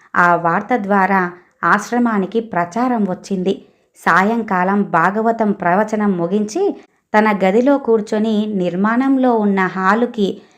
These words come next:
కల్పించవలసిన సౌకర్యాల గురించి ఆలోచిస్తున్నారు శ్రీనివాసరావు గారు. ఆ సమయంలో వచ్చాడు మరో వృద్ధాశ్రమ నిర్వాహకుడు లక్ష్మణరావు.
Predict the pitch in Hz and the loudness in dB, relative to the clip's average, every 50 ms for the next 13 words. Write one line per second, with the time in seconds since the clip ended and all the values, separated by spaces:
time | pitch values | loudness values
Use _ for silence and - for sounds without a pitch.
0 | _ _ _ - - 190 185 196 202 196 269 254 254 - 233 214 208 202 202 208 | _ _ _ -2 0 2 2 2 0 -2 -2 -2 0 0 0 2 2 0 0 -2
1 | 208 202 202 190 185 - - 180 180 196 196 233 233 240 233 233 226 220 214 202 | -2 -2 -2 -2 -2 -4 -2 0 0 0 0 -2 0 0 0 0 0 0 0 -2
2 | 196 196 196 190 190 190 - 190 180 175 180 202 220 233 233 226 202 - - - | -2 -2 -2 -2 -2 -2 -2 -2 -2 0 0 -2 -2 -2 -4 -6 -8 -10 -10 -8
3 | 202 190 196 196 202 254 320 370 - - - _ _ _ _ - - - 190 202 | -6 -4 -4 -4 -2 -2 -4 -4 -6 -12 -20 _ _ _ _ -10 -2 0 2 2
4 | 233 254 233 226 202 196 - 196 180 180 180 180 175 185 180 175 190 214 - - | 2 2 2 0 0 -2 -2 -2 -2 0 0 0 0 -2 -2 -2 -2 -6 -8 -10
5 | _ _ _ _ _ - 180 175 190 196 - - 180 180 190 214 233 254 254 254 | _ _ _ _ _ 0 2 2 2 2 0 -2 -4 -2 -2 0 0 2 2 2
6 | 247 254 240 214 190 190 - - 214 196 190 180 180 170 - 175 170 170 170 175 | 2 2 2 2 0 -2 -2 -2 0 0 2 2 0 0 -2 -4 -4 -2 -2 0
7 | 175 233 247 226 180 165 170 170 170 165 - 220 233 226 - - 196 196 208 214 | 2 2 2 0 0 -2 -4 -4 -4 -2 -2 -2 -2 -2 -4 -6 -4 -4 -2 -2
8 | 190 170 165 165 190 214 208 175 185 - - 185 240 330 392 - - - _ _ | -2 -4 -4 -2 -2 -2 -2 -4 -8 -8 -8 -6 -6 -6 -6 -8 -12 -20 _ _
9 | _ _ _ - 180 175 165 170 - - 247 269 254 233 190 190 175 170 175 202 | _ _ _ -4 -2 -2 -2 -2 -2 -2 0 0 2 0 0 -2 -2 -2 -4 -4
10 | - | -6